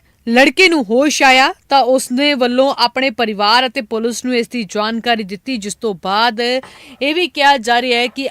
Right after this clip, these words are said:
ਆਖਿਰਕਾਰ ਇਸ ਲੜਕੇ, ਜਿਸ ਨੂੰ ਕਿ ਅਨੁਜ ਦੱਸਿਆ ਜਾ ਰਿਹਾ, ਉਸ ਦੀ ਤਲਾਸ਼ ਸ਼ੁਰੂ ਕੀਤੀ ਪਰ ਉਹ ਨਾ ਲੱਭਾ। ਵੱਖ-ਵੱਖ ਸ਼ਹਿਰਾਂ ਦੇ ਵਿੱਚੋਂ ਫੋਨ ਕਰਕੇ ਇਸ ਦੇ ਪਿਤਾ ਨੂੰ ਜੋ ਹੈ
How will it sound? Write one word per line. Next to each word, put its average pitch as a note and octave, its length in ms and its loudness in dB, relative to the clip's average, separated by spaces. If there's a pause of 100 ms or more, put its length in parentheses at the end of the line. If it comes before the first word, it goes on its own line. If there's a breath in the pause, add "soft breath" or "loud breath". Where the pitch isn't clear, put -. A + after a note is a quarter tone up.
ਆਖਿਰਕਾਰ A3+ 760 2
ਇਸ B3 340 -2
ਲੜਕੇ, A#3 720 -2
ਜਿਸ G#3+ 240 -12
ਨੂੰ C4 140 -4
ਕਿ C4+ 180 -8 (120)
ਅਨੁਜ C4+ 260 -4
ਦੱਸਿਆ B3+ 360 -2
ਜਾ A3 260 0
ਰਿਹਾ, C4 160 2
ਉਸ A#3 280 -4
ਦੀ C4+ 300 -2 (360 loud breath)
ਤਲਾਸ਼ C#4 420 4
ਸ਼ੁਰੂ D4+ 200 -2
ਕੀਤੀ C4 380 -6
ਪਰ A#3+ 360 0
ਉਹ A3+ 140 -2
ਨਾ G#3+ 340 -2
ਲੱਭਾ। F#3+ 400 0 (520 soft breath)
ਵੱਖ-ਵੱਖ C#4 380 4
ਸ਼ਹਿਰਾਂ D#4+ 420 2
ਦੇ D#4+ 80 -2
ਵਿੱਚੋਂ D4 460 -2
ਫੋਨ C#4 380 -4
ਕਰਕੇ B3+ 460 0
ਇਸ B3 280 0
ਦੇ C4+ 180 -4
ਪਿਤਾ C#4 400 -2
ਨੂੰ B3 280 -4
ਜੋ A#3 220 -2
ਹੈ A#3+ 240 4